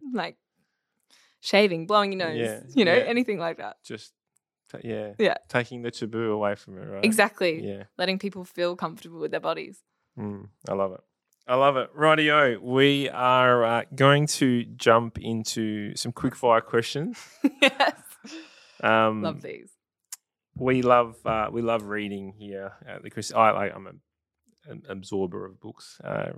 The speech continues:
Speaker 2: read lots. We all read. The community reads.
Speaker 1: Mm.
Speaker 2: Um, what are you reading right now?
Speaker 1: I'm reading, um, Practicing the Power of Now
Speaker 2: Oh, okay.
Speaker 1: by, I wrote this down 'cause I can't remember,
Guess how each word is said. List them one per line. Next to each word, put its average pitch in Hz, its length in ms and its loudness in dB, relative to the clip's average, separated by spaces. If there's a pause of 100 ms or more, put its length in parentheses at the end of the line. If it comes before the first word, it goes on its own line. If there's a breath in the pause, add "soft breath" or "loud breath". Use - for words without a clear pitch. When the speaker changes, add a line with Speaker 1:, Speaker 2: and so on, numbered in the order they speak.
(140)
Speaker 2:
read 113 360 2
lots. 110 280 6
We 104 120 -4
all 107 160 0
read. 104 340 -4
The 101 120 -10
community 101 540 -4
reads. 156 520 4
Speaker 1:
Mm. 104 120 2
Speaker 2:
Um, 104 300 2
what 113 100 6
are 110 40 6
you 107 180 -2
reading 98 240 -8
right 95 220 -8
now? 101 200 -14 (680 loud breath)
Speaker 1:
I'm 202 80 2
reading, 196 460 2 (260)
um, 170 420 2 (380)
Practicing 220 540 2
the 202 60 0
Power 180 260 6
of 185 100 -2
Now 175 300 2 (540)
Speaker 2:
Oh, 107 100 2
okay. 165 220 -2 (200)
Speaker 1:
by, 180 600 2 (100)
I 170 40 -14
wrote 175 180 -2
this 170 160 -4
down 160 280 4
'cause 185 140 -10
I 170 80 -2
can't 170 340 -6
remember, 175 220 -8